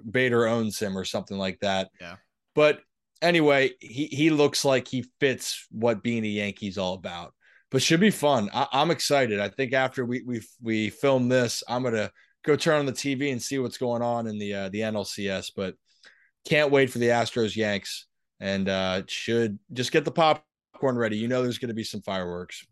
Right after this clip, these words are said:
Speaker 2: Oh, it's gonna be, it's gonna be a great week, a great weekend of baseball. Uh, always appreciate you coming on every week and talking playoffs with us, Ryan. I mean, it's, it's always so much fun. We'll have to get Brian involved at some point in one of these. So,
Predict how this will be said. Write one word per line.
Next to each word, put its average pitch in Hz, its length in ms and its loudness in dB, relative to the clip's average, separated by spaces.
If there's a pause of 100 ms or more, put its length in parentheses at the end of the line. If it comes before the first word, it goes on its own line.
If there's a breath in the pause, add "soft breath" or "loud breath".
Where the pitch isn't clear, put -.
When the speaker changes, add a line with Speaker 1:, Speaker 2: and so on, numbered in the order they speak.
(460)
Speaker 2:
Oh, 123 180 -10
it's - 140 -14
gonna 117 180 -12
be, 107 60 -10
it's 123 120 -10
gonna 175 100 -8
be 160 80 0
a 143 60 -2
great 131 220 -4
week, 123 240 -4
a 135 60 -10
great 160 260 -2
weekend 139 340 0
of 113 80 -6
baseball. 113 520 -4 (260 soft breath)
Uh, 127 120 -4
always 196 240 0
appreciate 180 400 -2
you 170 120 -4
coming 165 220 -4
on 147 180 2
every 147 200 -2
week 147 220 -4
and 127 80 -8
talking 139 280 -6
playoffs 131 380 -4
with 127 100 -10
us, 127 140 -6
Ryan. 123 240 -4
I 120 80 -10
mean, 120 100 -8
it's, - 180 -10
it's 139 140 -12
always 147 220 -2
so - 140 -6
much 120 200 -8
fun. 113 220 -8
We'll 123 60 -4
have 139 80 -8
to 165 60 -4
get 143 100 -4
Brian 131 260 -2
involved 123 340 -6
at 117 80 -10
some 120 180 -8
point 120 200 -10
in 117 60 -12
one 117 100 -10
of 113 60 -12
these. 113 240 -8
So, 104 220 -10